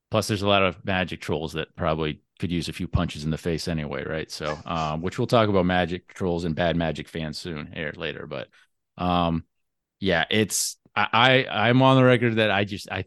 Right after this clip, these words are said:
feel that the Magic are gonna end up with the number one pick. So,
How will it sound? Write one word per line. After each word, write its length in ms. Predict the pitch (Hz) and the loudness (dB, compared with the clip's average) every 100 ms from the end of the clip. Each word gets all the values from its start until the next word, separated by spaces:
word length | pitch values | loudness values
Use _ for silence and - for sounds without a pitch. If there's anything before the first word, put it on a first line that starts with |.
| _ - | _ 4
feel 300 | 123 123 110 | 6 8 6
that 120 | 95 | 2
the 60 | |
Magic 360 | 98 101 98 98 | 2 2 2 -2
are 80 | 95 | -4
gonna 180 | 95 90 | -2 0
end 140 | 87 | -2
up 100 | 82 | -2
with 120 | 87 | -6
the 60 | 82 | -6
number 240 | 80 76 | -6 -4
one 180 | 78 71 | -6 -8
pick. 300 | - - - | -12 -16 -18
So, 380 | - 76 71 | -14 -10 -10